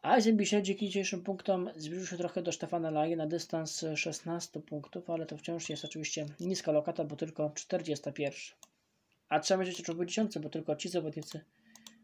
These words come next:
będą premiowani. Następne zawody to oczywiście rewanżowa, e, próba na tym obiekcie. Na pewno szczególnie Jakobsen musi na to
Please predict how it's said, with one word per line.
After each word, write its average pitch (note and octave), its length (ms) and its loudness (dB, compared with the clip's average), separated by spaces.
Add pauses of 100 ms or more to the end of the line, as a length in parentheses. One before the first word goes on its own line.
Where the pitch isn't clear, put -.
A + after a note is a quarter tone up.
(120)
będą E3+ 280 6
premiowani. D3 580 -4 (560)
Następne F#3 460 6
zawody G3+ 260 0
to G3+ 60 4
oczywiście G3 340 2
rewanżowa, E3 680 2 (220)
e, D3+ 240 -2
próba D3+ 400 2
na D#3 160 -6
tym D#3 180 -6
obiekcie. D#3+ 600 0
Na D#3 140 2
pewno F3+ 400 2
szczególnie E3+ 540 4
Jakobsen D#3 600 4
musi E3 320 -2
na C#3+ 100 -4
to D3 240 -10